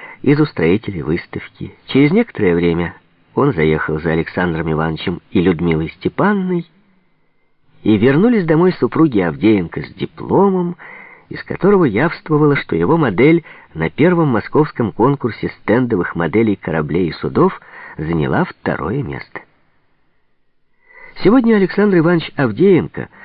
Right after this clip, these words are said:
обладатель нескольких дипломов, удостоверяющих его успехи на ряде конкурсов. Узнали о нем и в Московском дворце пионеров, попросили показать работы детям.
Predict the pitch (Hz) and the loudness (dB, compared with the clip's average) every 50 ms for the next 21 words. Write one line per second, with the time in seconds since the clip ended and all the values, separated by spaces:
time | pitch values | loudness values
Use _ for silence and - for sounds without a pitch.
0 | - - - - - 95 113 113 135 147 160 202 - - 190 180 - - - 113 | -20 -20 -18 -6 -4 -2 0 2 2 2 2 0 0 0 -2 -2 -2 -4 -2 2
1 | 120 185 196 - - 175 170 - - 151 123 98 - 98 - - 78 101 151 175 | 2 2 2 2 0 -2 -2 0 0 -2 -2 0 -4 -6 -6 -2 0 2 2 2
2 | 175 170 165 - - - - - - - - - - - _ - 190 - 95 - | 2 0 -2 -4 -8 -16 -20 -20 -20 -20 -20 -20 -20 -10 _ -2 -2 -2 -2 -4
3 | - 85 82 80 110 165 190 190 170 - - 165 - - - 73 78 71 71 - | -2 0 2 4 4 4 4 2 0 0 -4 -4 -4 -4 -4 -2 -2 -2 -4 -6
4 | - - - - 139 175 170 - - 175 151 120 73 65 71 76 95 113 117 113 | -10 -12 -2 2 2 2 2 0 -6 -8 -6 -4 -6 -4 -4 -4 -4 -4 -6 -10
5 | - - 73 73 67 - 65 62 - - - - - - _ _ _ _ _ _ | -10 -8 -8 -8 -8 -8 -12 -14 -14 -14 -16 -18 -20 -20 _ _ _ _ _ _
6 | _ _ _ _ _ _ _ _ _ _ _ _ _ _ _ _ _ _ _ _ | _ _ _ _ _ _ _ _ _ _ _ _ _ _ _ _ _ _ _ _
7 | _ _ _ _ - 175 165 - 113 190 233 233 233 226 208 196 208 214 214 - | _ _ _ _ -2 -2 0 2 2 2 4 4 2 2 4 4 2 2 2 -2
8 | - - - 160 147 139 123 120 110 - - - 156 170 - - - 180 165 139 | -6 0 0 2 2 4 2 0 -2 -2 0 0 0 0 0 -2 -2 0 0 0
9 | 123 113 95 - - 131 143 - 151 147 127 85 78 76 69 69 71 - - - | 0 -2 -2 -2 -2 -4 -2 -2 -2 -2 -2 -2 -4 -4 -6 -6 -8 -12 -14 -20
10 | _ _ _ - - - - - - - - 80 - 170 - - - 139 165 - | _ _ _ -20 -20 -20 -20 -20 -6 -6 -4 -2 -2 -2 -2 0 2 2 2 2
11 | 151 143 - 113 87 101 123 143 - _ _ 123 127 123 95 147 143 - - 147 | 0 0 0 -2 0 0 -2 -4 -4 _ _ -4 -4 -2 -4 -4 -8 -6 -6 -6
12 | 147 127 92 71 - - 120 139 | -4 -2 -4 -4 -6 -10 -16 -18